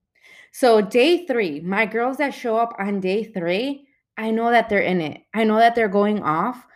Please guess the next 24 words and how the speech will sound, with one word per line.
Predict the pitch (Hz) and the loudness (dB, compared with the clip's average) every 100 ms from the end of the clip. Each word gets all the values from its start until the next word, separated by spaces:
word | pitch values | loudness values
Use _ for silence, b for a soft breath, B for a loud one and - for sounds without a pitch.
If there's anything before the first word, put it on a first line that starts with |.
| b b | b b
on | 185 185 180 - | 0 2 0 0
a | 185 | 2
lot | 185 180 185 180 | 4 4 4 2
more | 185 170 170 | 0 -2 -2
than | 175 170 | -2 -2
just | 165 156 151 - | -4 -8 -8 -10
motivation. | 156 151 151 147 147 - - - _ _ - | -10 -8 -6 -4 -6 -10 -16 -18 _ _ -2
They | 165 196 | 4 4
have | 180 185 185 | 4 2 4
their | 202 180 | 2 2
reason | 160 151 151 151 151 | 0 -2 -4 -6 -6
why, | 151 160 143 131 _ _ _ _ | -6 -4 -6 -12 _ _ _ _
why | 170 156 175 175 185 | -8 0 2 4 4
they | 175 | 2
are | 147 | 0
showing | 147 - 151 151 139 | -4 -8 -6 -6 -8
up. | 120 _ _ _ _ _ _ _ _ _ _ _ _ _ _ _ _ _ - | -12 _ _ _ _ _ _ _ _ _ _ _ _ _ _ _ _ _ -8
Come | 196 254 262 | 0 4 4
day | 294 | 2
seven, | 277 - 208 214 277 330 349 339 _ _ _ - | 0 2 2 4 0 -2 -4 -8 _ _ _ -6
probably | 214 214 240 | -2 0 0
about | 196 185 - | 0 0 -2
twenty-five | - 190 190 214 226 185 175 175 | -8 -4 -4 -6 -4 -2 -2 -4
percent | 185 - 170 214 | -8 -4 -2 -2